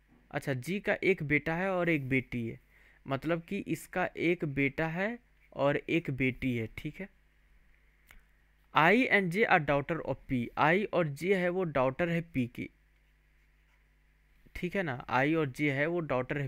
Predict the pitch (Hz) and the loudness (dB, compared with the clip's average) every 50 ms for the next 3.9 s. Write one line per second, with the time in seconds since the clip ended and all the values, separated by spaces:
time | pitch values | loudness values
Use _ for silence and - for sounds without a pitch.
0 | - _ 123 113 - - 117 117 - - - - - - - - _ _ _ _ | -6 _ -6 -6 -6 -8 -12 -14 -14 -20 -20 -20 -20 -20 -20 -20 _ _ _ _
1 | _ _ _ 139 135 135 131 135 - - - - - 120 127 131 139 151 170 165 | _ _ _ 0 2 2 2 2 0 -2 -8 -8 -4 -2 -2 0 0 0 -2 -2
2 | - - 139 147 135 131 - - 151 165 160 151 156 160 160 156 151 147 135 127 | -2 -2 -4 -4 -4 -4 -6 -4 -4 -4 -2 -4 -4 -4 -4 -4 -4 -6 -4 -4
3 | 117 117 120 120 - - 139 139 139 131 147 147 147 143 - _ 123 120 | -4 -4 -4 -4 -6 -6 -6 -6 -6 -6 -6 -6 -6 -6 -8 _ -6 -6